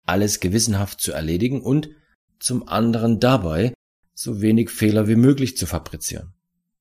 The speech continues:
Hört sich eigentlich nicht verkehrt an, oder? Also, wo sehen Sie Ihre Schwächen?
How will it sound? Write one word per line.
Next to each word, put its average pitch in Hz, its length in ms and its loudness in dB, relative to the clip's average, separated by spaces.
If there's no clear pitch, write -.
Hört - 240 0
sich 92 320 -4
eigentlich 95 460 -2
nicht 107 220 2
verkehrt 110 320 0
an, 127 180 0
oder? 90 380 0
Also, 87 220 0
wo 117 240 6
sehen 113 360 4
Sie 110 120 2
Ihre 107 240 0
Schwächen? 104 460 -4